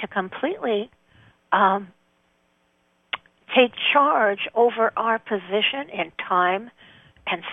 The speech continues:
space and the reality that we would interact with. We have that power, that ability. We just are not used to, um, operating with it. The key, really, is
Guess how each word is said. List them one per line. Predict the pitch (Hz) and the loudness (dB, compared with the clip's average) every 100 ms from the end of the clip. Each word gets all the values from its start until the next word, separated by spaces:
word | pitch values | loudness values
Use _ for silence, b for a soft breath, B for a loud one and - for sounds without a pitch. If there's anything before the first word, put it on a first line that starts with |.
| - | -4
space | 175 170 226 240 - B B B B | 0 0 -2 -4 -18 B B B B
and | - 175 | -4 -4
the | 190 | -4
reality | 208 240 240 294 320 - 202 196 | -4 0 0 2 0 0 -6 -2
that | 190 - | -4 -2
we | 220 240 | -6 -4
would | 262 254 | -6 -4
interact | 247 240 247 240 - 208 | -8 -8 -8 -8 -12 -10
with. | 175 - 233 | -12 -10 -12
We | 202 | -6
have | 208 - | -8 -4
that | 247 - | -6 -6
power, | - 220 - 233 | -8 -8 -10 -6
that | 180 185 | -4 -4
ability. | 170 190 - 311 - 147 - B B _ | -6 -8 -8 -8 -12 -14 -14 B B _
We | 208 | -12
just | - 190 208 - b b b _ | -4 -2 -4 -14 b b b _
are | - 175 | -6 -4
not | 170 180 240 - | -2 0 0 -4
used | 160 185 226 - - - | -4 -2 -2 -6 -16 -14
to, | 156 156 - _ b b b b - | -12 -10 -14 _ b b b b -4
um, | 175 175 180 _ | -4 -4 -14 _
operating | 185 - 277 285 254 | -8 -6 -6 -4 -4
with | 175 165 | -2 -4
it. | 151 - _ _ _ _ _ _ _ B B B B _ | -4 -10 _ _ _ _ _ _ _ B B B B _
The | 208 | -6
key, | - 269 330 285 254 240 _ _ _ _ - | -4 0 0 0 -8 -12 _ _ _ _ -6
really, | 196 277 269 185 262 _ _ _ _ _ b b b b | 0 2 2 -2 -4 _ _ _ _ _ b b b b
is | 214 | 0